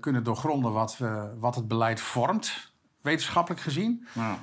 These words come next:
Speaker 1: En, en hoe dat plaatje er uiteindelijk uitziet. Dus,
Speaker 2: Ja.
Speaker 1: eh, we blijven nog even doorgaan.
Speaker 2: Bij die, bij die K D W's zie je nu al een beetje, hè, want jullie, jullie zijn nu eigenlijk de eerste, jij en Matt Briggs zijn de eerste die daar echt een kritische paper over gepubliceerd hebben. Dat was
Speaker 1: Ja.
Speaker 2: een peer-reviewed paper,
Speaker 1: Ja,
Speaker 2: geloof ik,
Speaker 1: ja,
Speaker 2: hè?
Speaker 1: ja,
Speaker 2: Ja,
Speaker 1: zeker
Speaker 2: peer-reviewed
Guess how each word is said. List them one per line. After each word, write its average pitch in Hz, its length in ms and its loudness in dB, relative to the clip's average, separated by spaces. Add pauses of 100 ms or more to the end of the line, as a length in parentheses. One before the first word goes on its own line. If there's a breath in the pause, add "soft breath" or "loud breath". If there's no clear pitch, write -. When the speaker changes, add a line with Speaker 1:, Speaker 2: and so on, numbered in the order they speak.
(140)
Speaker 1:
En, 147 260 0
en 147 220 0
hoe 151 180 6
dat 135 160 0
plaatje 147 340 6
er 131 60 4
uiteindelijk 123 400 2
uitziet. 110 400 -2
Dus, 113 240 -2
Speaker 2:
Ja. 127 300 0
Speaker 1:
eh, 131 80 0
we 135 60 2
blijven 156 300 4
nog 143 100 4
even 135 160 2
doorgaan. 90 380 -2
Speaker 2:
Bij 147 120 6
die, 170 220 2
bij 156 140 6
die 165 100 2
K - 60 0 (120)
D 160 120 4
W's 175 360 4
zie 175 100 0
je 175 120 2
nu 180 240 2
al 156 240 4
een 156 60 2
beetje, 156 280 4
hè, 180 60 6
want 196 220 10
jullie, 131 180 8
jullie 175 180 4
zijn 143 160 4
nu 143 80 4
eigenlijk 131 360 4
de 139 60 0
eerste, 151 460 2
jij 127 240 4
en 120 100 4
Matt 123 200 2
Briggs 131 300 0
zijn 120 180 2
de 117 80 2
eerste 135 380 -2
die 117 200 0
daar 110 220 4
echt 127 240 -2
een 113 80 -6
kritische 113 1000 -4
paper 127 340 0
over 147 220 0
gepubliceerd 143 520 -6
hebben. 151 200 -4
Dat 135 140 -2
was 156 100 0
Speaker 1:
Ja. 156 80 8
Speaker 2:
een 127 200 0
peer-reviewed 143 520 2
paper, 120 200 0
Speaker 1:
Ja, - 60 -8
Speaker 2:
geloof 214 240 6
ik, 330 60 6
Speaker 1:
ja, 311 60 4
Speaker 2:
hè? - 80 6
Speaker 1:
ja, - 80 6
Speaker 2:
Ja, - 60 4
Speaker 1:
zeker - 120 2
Speaker 2:
peer-reviewed 131 380 4